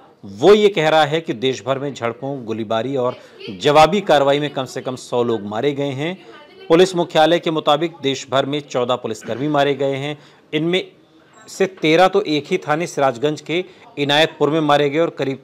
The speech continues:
तीन सौ पुलिसकर्मी घायल हैं। समझना होगा आपको, जिसका जिक्र अभी चिराग ने भी किया, कि आखिर बांग्लादेश में हिंसा भड़की क्यों है, इसे आप पहले समझ लीजिए।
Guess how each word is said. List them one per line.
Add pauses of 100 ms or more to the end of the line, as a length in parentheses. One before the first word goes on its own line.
तीन
सौ
पुलिसकर्मी (360)
घायल
हैं। (380)
समझना
होगा
आपको,
जिसका
जिक्र
अभी
चिराग
ने
भी
किया,
कि
आखिर
बांग्लादेश
में
हिंसा (320)
भड़की
क्यों
है, (360)
इसे
आप
पहले
समझ
लीजिए।